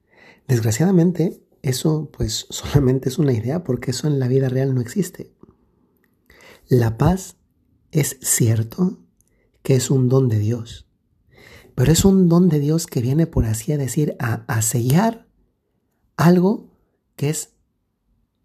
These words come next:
parte humano y parte divino. Y me explico. Es parte humano porque cuando, cuando hago lo mejor posible en una situación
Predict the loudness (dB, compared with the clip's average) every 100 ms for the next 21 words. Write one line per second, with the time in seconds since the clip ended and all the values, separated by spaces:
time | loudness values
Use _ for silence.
0 | _ -4 0 2 0 0 0 2 2 0
1 | -2 -8 -6 -2 -4 -2 -2 0 -2 -2
2 | -4 -4 -4 -4 -6 -6 -14 _ _ _
3 | _ -20 _ _ _ -4 0 4 2 4
4 | 4 4 2 0 -4 -6 -6 -4 -4 -2
5 | -4 -6 _ _ _ _ -4 -2 0 0
6 | 2 6 6 4 0 -4 -6 -8 -4 -4
7 | -2 -2 -2 -2 -2 -2 -2 -4 -6 -6
8 | -2 -2 -2